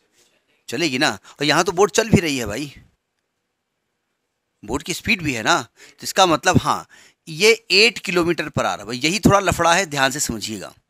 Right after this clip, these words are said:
ठीक है। अच्छा, अगर ये, ये जो स्पीड होती है उसको डाउनस्ट्रीम कहते हैं, नदी के साथ चलने को क्या कहते हैं? डाउनस्ट्रीम। और अगर यही बोट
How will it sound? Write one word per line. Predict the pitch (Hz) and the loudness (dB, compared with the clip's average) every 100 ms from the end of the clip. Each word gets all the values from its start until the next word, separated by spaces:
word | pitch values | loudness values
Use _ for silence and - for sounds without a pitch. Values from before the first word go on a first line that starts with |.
| _ _ | _ _
ठीक | - 160 | -10 -6
है। | 104 _ _ _ _ _ _ _ | -6 _ _ _ _ _ _ _
अच्छा, | - - 87 _ - - | -2 -2 -8 _ -20 -2
अगर | 151 160 | 0 0
ये, | 190 165 208 - - | -2 2 2 0 -12
ये | 131 196 | -2 -2
जो | 180 202 208 | 2 0 0
स्पीड | - - 170 | -8 -6 0
होती | 190 190 | 0 -2
है | 202 | -8
उसको | - 202 | -6 0
डाउनस्ट्रीम | 165 165 170 - 127 107 | 2 2 2 0 -4 -8
कहते | 85 _ | -12 _
हैं, | 76 _ _ - | -20 _ _ -12
नदी | 113 127 175 | -6 -4 -4
के | 180 | -4
साथ | 165 160 | 0 2
चलने | 156 156 160 | 2 -2 -4
को | 165 | -2
क्या | 165 156 | -4 -4
कहते | 156 - 202 | -4 -6 -10
हैं? | 214 _ _ _ | -12 _ _ _
डाउनस्ट्रीम। | 120 123 113 98 - 85 82 _ - - | -2 0 0 -6 -10 -12 -16 _ -20 -6
और | 151 156 - | -4 -2 -2
अगर | 151 226 | 0 0
यही | 233 214 | 2 2
बोट | 190 131 131 - | 2 -2 -4 -4